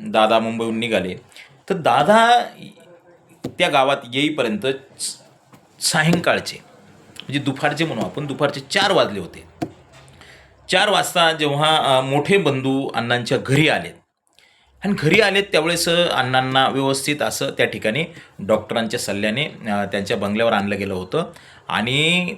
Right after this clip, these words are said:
त्या ठिकाणी अण्णांना झोपवलेलं होतं. त्यांचं ते बेड आणि अण्णांना तिथं झोपवलेलं होतं आणि प्रचंड अशी, अ, पब्लिक त्या ठिकाणी. आणि बेसिक, अ, अण्णांच्या मोठ्या मुलाला कल्पना दिली होती की अण्णा आता नाही राहिलेत.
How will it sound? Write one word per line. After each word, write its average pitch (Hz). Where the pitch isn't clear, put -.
त्या 156
ठिकाणी 127
अण्णांना 107
झोपवलेलं 110
होतं. 85
त्यांचं 101
ते 101
बेड 107
आणि 110
अण्णांना 95
तिथं 98
झोपवलेलं 113
होतं 95
आणि 127
प्रचंड 196
अशी, 151
अ, 117
पब्लिक 123
त्या 113
ठिकाणी. 101
आणि 131
बेसिक, 170
अ, 160
अण्णांच्या 131
मोठ्या 113
मुलाला 113
कल्पना 101
दिली 107
होती 123
की 151
अण्णा 110
आता -
नाही 117
राहिलेत. -